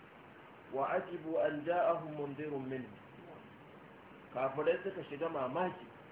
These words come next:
na mai gargadi ya zo musu daga cikinsu. Dan annabin nan an san babarsa, an san babansa,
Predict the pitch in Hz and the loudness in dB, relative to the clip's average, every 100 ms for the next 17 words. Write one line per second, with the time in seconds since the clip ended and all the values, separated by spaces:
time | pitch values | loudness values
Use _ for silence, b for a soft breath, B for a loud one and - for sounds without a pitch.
0 | - - - - - - - - - 156 | -18 -18 -18 -18 -18 -18 -18 -16 2 6
1 | 196 190 170 151 147 147 147 185 190 190 | 8 6 4 4 4 2 0 0 6 8
2 | 190 190 190 190 202 202 160 143 139 - | 8 6 6 6 4 0 0 0 -2 -4
3 | - 165 147 - - - - - - - | -4 -4 -4 -12 -14 -14 -14 -18 -18 -18
4 | - - 160 196 165 170 180 175 170 226 | -14 -2 0 2 2 4 4 4 6 4
5 | 202 - - - - 185 190 190 190 196 | 4 -12 -18 -6 0 2 4 4 8 8
6 | 196 170 - 202 202 - - - - 190 | 8 2 6 6 4 -8 -18 -8 0 2
7 | 202 196 185 165 151 202 208 190 | 6 4 6 4 8 6 6 0